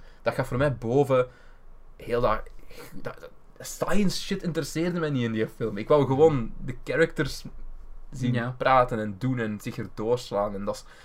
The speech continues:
Speaker 1: dat was heel goed. Dus daarmee vond ik, heb ik Theory of Everything er ook op gezet. Dus ik raad het u aan als je u vo-,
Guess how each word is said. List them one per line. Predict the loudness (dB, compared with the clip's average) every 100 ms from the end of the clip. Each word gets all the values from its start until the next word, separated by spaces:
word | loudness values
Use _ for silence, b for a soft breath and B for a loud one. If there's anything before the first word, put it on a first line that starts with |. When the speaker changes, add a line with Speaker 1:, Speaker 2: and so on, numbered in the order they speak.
| B B B -8
Speaker 1:
dat | 8
was | 8 8
heel | 0 0
goed. | 0 -6 -8 -12
Dus | 0
daarmee | 2 4 0 -2 -8
vond | -4
ik, | -4
heb | -2 -4
ik | -4
Theory | -4 -4 -4
of |
Everything | -6 -8 -12
er | -12
ook | -12 -14 -20 -14
op | -14
gezet. | -12 -12 -12 -14 -16
Dus | -14 -14 -18 -20 b b b
ik | b 6
raad | 6
het | 8
u | 2 2
aan | 6 6 4 -2
als | -2 -2
je | -2 -2 0
u | -4 -4
vo-, | -6